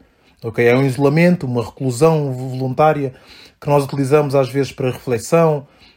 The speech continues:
para interiorização, não é? Queremos estar sozinhos, não é? Eu, eu, eu gosto de pensar que a diferença entre solidão e solitude é a mentalidade. A sério. Eu mesmo quando era mais, mais, mais jovem, quando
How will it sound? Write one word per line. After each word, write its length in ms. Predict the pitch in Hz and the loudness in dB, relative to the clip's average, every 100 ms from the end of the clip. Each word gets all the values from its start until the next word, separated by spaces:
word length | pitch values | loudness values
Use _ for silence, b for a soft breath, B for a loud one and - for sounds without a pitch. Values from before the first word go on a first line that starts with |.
| _ _ | _ _
para 500 | 135 135 131 131 - | 0 2 2 0 -2
interiorização, 1000 | 160 147 147 135 123 120 175 165 156 135 127 | -4 -2 -2 -2 -4 -2 2 2 0 -4 -8
não 160 | 131 127 | -6 -4
é? 180 | 151 165 b b b | -6 -8 b b b
Queremos 200 | - 143 | -2 -2
estar 160 | 139 160 | 2 0
sozinhos, 580 | - 151 165 180 - - _ _ - | 2 -2 0 -2 -2 -14 _ _ -6
não 100 | 131 | -4
é? 80 | 143 | 0
Eu, 260 | 151 151 143 b | 2 0 -2 b
eu, 100 | 170 | 0
eu 380 | 180 190 185 185 | 4 6 6 4
gosto 220 | 175 202 | 2 0
de 60 | - | 0
pensar 300 | 190 180 190 | -4 0 0
que 100 | 185 | 0
a 20 | |
diferença 760 | 165 - 180 175 - 160 151 - | -4 -4 -4 -4 -2 -4 -4 -6
entre 200 | 165 151 | -6 -6
solidão 380 | - 160 151 151 | -4 -2 0 0
e 60 | 139 | -2
solitude 440 | 139 135 160 151 | -6 -8 -4 2
é 60 | 147 | 2
a 40 | |
mentalidade. 600 | 151 165 151 131 120 110 - _ _ _ _ _ _ _ | 2 0 0 -2 -6 -8 -14 _ _ _ _ _ _ _
A 60 | 139 | -14
sério. 300 | 127 135 117 B B - | -6 -4 -6 B B -2
Eu 80 | 160 | 4
mesmo 300 | 180 170 175 | 4 4 2
quando 140 | 165 | 4
era 100 | 165 | 4
mais, 240 | 160 147 135 151 - | 2 -2 -6 -10 -10
mais, 360 | 160 147 135 131 | -6 -2 -2 -2
mais 220 | 143 131 | -4 0
jovem, 280 | 131 180 139 | 0 0 -2
quando 380 | 131 120 113 | -8 -10 -10